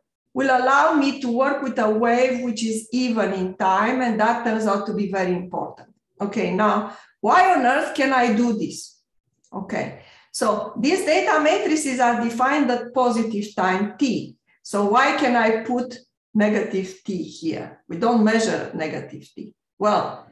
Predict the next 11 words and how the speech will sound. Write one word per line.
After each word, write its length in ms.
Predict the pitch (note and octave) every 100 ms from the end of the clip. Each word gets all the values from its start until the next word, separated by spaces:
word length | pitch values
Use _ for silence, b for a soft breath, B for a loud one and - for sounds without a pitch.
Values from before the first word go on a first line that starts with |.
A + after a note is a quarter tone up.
| _ -
if 200 | D#4 -
you 140 | F#4
look 220 | G4 -
at 100 | C#4
the 160 | B3+ B3+
wave 220 | C4 B3
equation 880 | A#3 A3+ C4 - D#4 A#3 A#3 D#4+ - _ _ _ _ _ _ _ _ _ _ _ _ b _
here, 560 | - C#4+ C#4+ G3+ - - _ _
you 140 | A#3
see 400 | B3 D#4 E4 -
that 480 | A3+ G3 G3+ - -